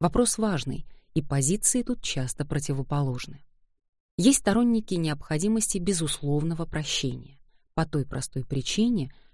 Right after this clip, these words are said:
что речь идёт о наших родителях, и гневливость в их адрес — штука скверная. Но есть и такие, они встречаются реже, кто считает прощение невозможным и рекомендует соблюдать дистанцию по отношению к своей семье.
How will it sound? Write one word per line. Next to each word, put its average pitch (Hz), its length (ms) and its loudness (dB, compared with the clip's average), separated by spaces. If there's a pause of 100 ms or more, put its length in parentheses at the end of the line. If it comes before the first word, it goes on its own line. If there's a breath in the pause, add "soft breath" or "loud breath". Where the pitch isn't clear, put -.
что - 200 2
речь 240 240 2
идёт 185 320 0
о 156 120 0
наших 151 380 -4
родителях, 156 640 -4 (420)
и 180 60 -4
гневливость 170 680 2
в 135 60 -2
их - 160 -8
адрес — 214 400 0 (140)
штука - 480 -4
скверная. 139 720 -4 (720)
Но 160 120 4
есть 247 280 2
и 165 40 -2
такие, 160 580 0 (260 soft breath)
они 139 180 4
встречаются 135 640 -4
реже, 175 360 -2 (480)
кто 285 180 4
считает 208 500 -2
прощение 170 580 0
невозможным 160 800 2 (360)
и 175 80 8
рекомендует 151 600 4
соблюдать 139 520 0
дистанцию 208 760 -2
по - 180 -4
отношению 143 600 -2
к - 60 -4
своей 143 360 -2
семье. 123 540 0